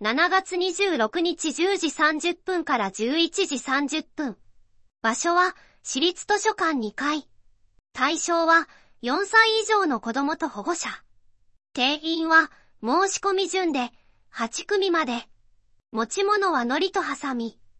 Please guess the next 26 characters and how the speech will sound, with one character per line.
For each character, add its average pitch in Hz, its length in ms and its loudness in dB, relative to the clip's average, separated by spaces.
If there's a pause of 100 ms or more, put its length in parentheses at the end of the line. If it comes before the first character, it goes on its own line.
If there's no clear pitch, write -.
(420)
申 302 260 0
し - 100 -8
込 403 140 0
み 403 120 2
方 427 260 2
法 311 240 -2
は、 202 240 -4 (300)
電 370 260 0
話、 302 240 0 (300)
六 226 260 -2
二 339 360 -2 (420)
四 330 240 0
六 415 260 2
二 247 260 -2
ゼ 262 160 -4
ロ、 220 200 -2 (360)
ま 226 160 0
た 392 140 4
は 269 140 4
窓 196 280 -2
口 403 280 0
で 269 80 -2
申 233 280 -2
し - 120 -8
込 339 140 -4
む。 269 220 -4